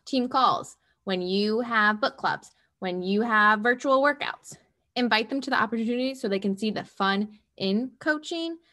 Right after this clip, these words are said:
but you don't have to pressure them to coach and fill out the tracker. For those who do say they want to dive in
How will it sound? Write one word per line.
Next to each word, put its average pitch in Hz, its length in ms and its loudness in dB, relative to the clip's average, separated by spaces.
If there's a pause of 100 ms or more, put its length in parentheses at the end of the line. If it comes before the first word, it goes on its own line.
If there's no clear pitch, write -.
(140)
but - 100 -12
you 262 120 -4
don't 254 180 -2
have 202 120 -4
to 190 100 -10
pressure 185 300 -6
them 170 300 -6
to 185 380 -2
coach 185 340 -4
and 190 140 -10
fill 180 100 -2
out - 180 -6
the - 80 -20
tracker. - 380 -12 (760)
For 233 120 4
those 240 320 2
who 269 200 0
do 208 320 0
say 254 440 2
they 226 180 -2
want 208 320 0
to 226 140 -4
dive 196 380 0
in 202 440 -4